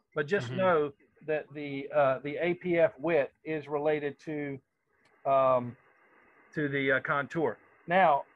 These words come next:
Speaker 1: the next
Speaker 2: Gotcha.
Speaker 1: one down, Contour level and
Speaker 2: Yep.
Speaker 1: Contour width. I actually like the Yaesu defaults there.
Speaker 2: Okay.
Speaker 1: Um, what Contour is for, and this is unique, I, I, I, I have heard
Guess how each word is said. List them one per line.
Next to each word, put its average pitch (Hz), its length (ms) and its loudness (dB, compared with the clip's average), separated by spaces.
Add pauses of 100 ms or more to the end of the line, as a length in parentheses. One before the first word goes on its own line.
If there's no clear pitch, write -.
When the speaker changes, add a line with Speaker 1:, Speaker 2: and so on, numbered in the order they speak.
Speaker 1:
the 170 80 -4
next 208 300 -2
Speaker 2:
Gotcha. 208 100 -4
Speaker 1:
one 185 60 -10
down, 190 260 2
Contour 214 460 -2
level 214 420 2 (320)
and 170 100 -10
Speaker 2:
Yep. - 60 -20
Speaker 1:
Contour 202 480 -4
width. 165 340 -2 (680)
I 247 180 2
actually 190 440 -2
like 170 380 2
the 147 120 -10
Yaesu 160 760 -6 (360)
defaults 151 480 0
there. 104 300 -8 (840)
Speaker 2:
Okay. 127 280 -14 (140)
Speaker 1:
Um, 156 300 2 (340)
what 214 220 2
Contour 247 560 2
is 170 100 -4
for, 170 480 2
and 156 180 -8
this 214 200 -6
is 220 220 -4
unique, 180 440 -4 (120)
I, 156 280 0 (140)
I, 156 120 0
I, 151 320 -4
I 143 40 0
have 226 220 0
heard 208 360 -2